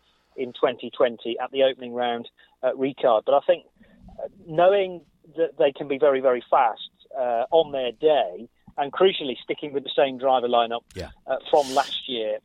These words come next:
Speaker 1: will be important, I think. Eric de Doncker, uh, it's pretty much his team, Motorsport ninety-eight, um,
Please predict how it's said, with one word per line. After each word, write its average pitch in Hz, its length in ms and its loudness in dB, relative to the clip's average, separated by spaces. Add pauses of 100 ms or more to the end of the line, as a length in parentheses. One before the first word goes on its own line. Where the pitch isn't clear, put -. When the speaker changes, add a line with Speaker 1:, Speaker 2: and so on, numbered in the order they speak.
Speaker 1:
will 143 220 2
be 123 160 -4
important, 127 580 0
I 113 100 -2
think. 117 280 -2
Eric 185 220 4
de 151 80 -10
Doncker, 160 440 2 (560)
uh, 127 360 4 (160)
it's - 120 -10
pretty 147 200 0
much 120 180 -2
his 123 120 -6 (120)
team, 135 420 0 (160)
Motorsport 120 480 -2
ninety-eight, 120 580 0 (440)
um, 113 400 0